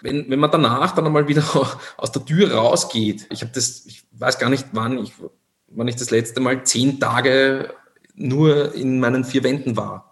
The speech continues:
Wird wahrscheinlich in meiner f-, allerfrühesten Kindheit der Fall gewesen sein. Aber da, wo ich noch wahrscheinlich noch nicht selbstständig und nicht einmal da,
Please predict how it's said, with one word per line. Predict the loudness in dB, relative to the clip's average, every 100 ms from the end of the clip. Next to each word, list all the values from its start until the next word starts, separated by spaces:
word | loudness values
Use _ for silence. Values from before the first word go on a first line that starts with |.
| _
Wird | -8 0
wahrscheinlich | 0 2 2 2 2 0
in | 0
meiner | 2 2 0 0
f-, | -2 -6 -2
allerfrühesten | 4 4 2 0 0 0 -4
Kindheit | -2 -2 2 0 0 -6
der |
Fall | -6 -6 -6
gewesen | -6 -6 -8
sein. | -10 -12 -14 -10
Aber | -4 0
da, | 4 4
wo | 2
ich | 2
noch | 0
wahrscheinlich | 2 0
noch | 0
nicht | -2
selbstständig | 2 2 2 -2 -4 -6 _ _
und | 2
nicht | 2 4
einmal | 2 4
da, | 4 2 2